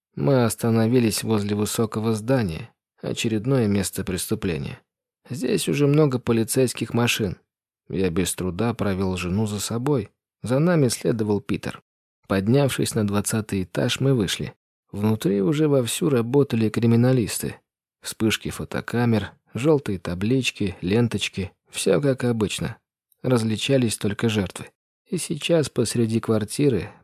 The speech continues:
прямо на крючке от люстры, раскачивалось тело женщины.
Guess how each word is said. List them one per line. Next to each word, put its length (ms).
прямо 300
на 160
крючке 500
от 140
люстры, 400
раскачивалось 960
тело 280
женщины. 540